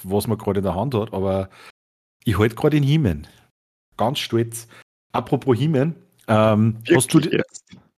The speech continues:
Speaker 1: Ja, i-, ist kein Scheiß, Andi. Ich sch-, ich, warte, ich schick dir WhatsApp, dass du mir's glaubst. Ähm, ich halt grad in He-Man und das war, war, also, so,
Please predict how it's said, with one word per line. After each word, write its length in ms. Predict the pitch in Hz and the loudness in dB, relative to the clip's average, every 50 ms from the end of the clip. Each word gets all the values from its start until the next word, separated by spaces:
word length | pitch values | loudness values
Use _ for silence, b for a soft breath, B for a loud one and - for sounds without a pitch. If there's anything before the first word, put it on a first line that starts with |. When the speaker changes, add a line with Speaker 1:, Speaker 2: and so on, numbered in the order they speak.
| _ - - | _ -2 0
Speaker 1:
Ja, 120 | 123 - - | 0 0 0
i-, 80 | - 180 | -2 -2
ist 240 | 180 180 127 - - | -2 -2 -4 -4 -2
kein 200 | - 143 143 143 | 0 0 2 2
Scheiß, 280 | - 113 104 101 - | 4 2 2 2 2
Andi. 220 | 101 87 87 87 82 | 0 -2 -2 -4 -4
Ich 140 | - 113 | -6 -4
sch-, 220 | - - - - - | -4 -4 -4 -4 -6
ich, 260 | 120 120 - 160 - | -8 -6 -6 -4 0
warte, 220 | - 175 - - | -2 -2 0 0
ich 60 | 139 - | -2 -2
schick 200 | - 160 - - | -2 -2 0 2
dir 140 | 156 117 | 2 2
WhatsApp, 420 | 113 147 - - - 135 143 - - | 2 0 -2 0 -2 -2 -2 -2 -4
dass 140 | - - - | -8 -8 -6
du 80 | - | -6
mir's 120 | - 110 - | -6 -6 -4
glaubst. 440 | - 104 147 175 - - - - B B B B B B B _ _ _ _ _ - | -2 -2 -2 -2 -6 -12 -14 -16 B B B B B B B _ _ _ _ _ -2
Ähm, 680 | 113 113 113 113 117 117 110 113 113 113 117 117 117 - - - _ _ _ | 2 4 4 4 4 4 4 4 2 2 0 -2 -6 -12 -18 -20 _ _ _
ich 180 | - 151 160 143 | -4 -2 0 2
halt 220 | 131 127 - - | 2 2 0 0
grad 180 | - 120 117 110 | 0 2 2 4
in 100 | 117 113 | 4 4
He-Man 480 | 110 131 160 143 110 120 147 160 - B B B B B B _ _ | 2 2 2 4 2 2 2 0 -4 B B B B B B _ _
und 260 | - 123 117 113 - | -2 -2 0 2 0
das 160 | 127 113 - | 0 0 2
war, 300 | 110 110 120 143 135 - | 2 4 4 4 2 2
war, 180 | 120 135 131 - _ - | 0 -2 -2 -2 _ -4
also, 260 | - 113 123 131 156 - | 0 0 2 2 0 -2
so, 200 | 123 - - | -4 0 0